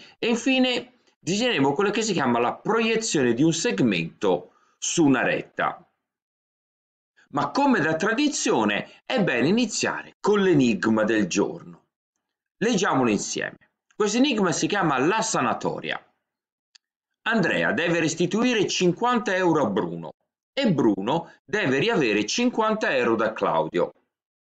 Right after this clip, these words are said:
Se Claudio desse cinquanta euro ad Andrea,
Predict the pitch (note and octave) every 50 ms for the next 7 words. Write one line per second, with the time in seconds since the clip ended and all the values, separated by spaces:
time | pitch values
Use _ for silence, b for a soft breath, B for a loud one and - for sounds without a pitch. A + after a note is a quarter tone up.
0 | _ _ _ _ B B B B B - - - G3+ G#3 G#3 G#3 - - D#4 D4
1 | D4+ C#4+ C4 A#3 G#3 E3 C#3+ F3+ G3+ G3+ - - - F#3 E3 D#3+ - - D#3 D3
2 | C#3+ - E3+ F#3+ G#3+ A3+ G#3 - - D#3 D3+ D#3+ F3 F3 E3 D3 C3 A#2 B2+ A#2
3 | A2+ G2+ A2 G2+ F2 D#2+ - B1+ - -